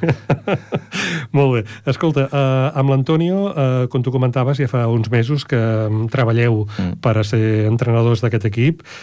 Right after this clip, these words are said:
Speaker 1: Em, quin és l'objectiu o objectius que us fixeu quan acabi aquesta temporada, que dieu: "Escolta, del que vam pensar en un principi, hem assolit això i allò altre"? Per a vosaltres, què és el més important?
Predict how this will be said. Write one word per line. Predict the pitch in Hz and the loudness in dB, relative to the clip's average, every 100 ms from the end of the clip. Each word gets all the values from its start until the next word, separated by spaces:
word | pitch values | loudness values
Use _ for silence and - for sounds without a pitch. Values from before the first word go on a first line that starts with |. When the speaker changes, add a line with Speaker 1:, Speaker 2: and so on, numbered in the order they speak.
| - | -8
Speaker 1:
Em, | 185 131 127 127 123 123 123 123 123 - | 0 2 4 4 2 2 0 -2 -6 -2
quin | 175 | 2
és | 175 - | 2 2
l'objectiu | 151 117 113 - 160 156 | 0 0 -2 0 0 2
o | 127 | 2
objectius | 113 117 139 143 139 | 0 -2 0 -2 0
que | 135 | -2
us | 117 | 0
fixeu | 123 - 123 131 170 | -2 -2 -2 -2 -2
quan | 127 | -2
acabi | 120 131 120 | 0 2 2
aquesta | 117 - | 0 -2
temporada, | 110 123 120 117 117 156 - - - | 0 0 2 2 2 0 -4 -18 -10
que | - | -2
dieu: | 117 117 117 | 0 2 0
"Escolta, | - 135 120 120 | 0 0 2 0
del | 131 120 | 0 0
que | 131 | 2
vam | 127 139 | 2 2
pensar | 135 123 131 | 2 0 2
en | |
un | 123 | 2
principi, | 120 113 151 147 220 - - | 0 0 0 0 -2 -6 -10
hem | - 139 | 0 2
assolit | 139 135 131 123 | 2 2 0 0
això | - 151 | -2 0
i | 143 | 2
allò | 135 123 | 2 2
altre"? | 113 117 117 | 2 0 -2
Per | 131 | 0
a | 123 | 0
vosaltres, | 117 143 143 165 - | 0 0 -2 -4 -2
què | 131 | 0
és | |
el | 123 | 2
més | 117 | 2
important? | 110 101 110 98 101 | 0 0 -2 -2 -4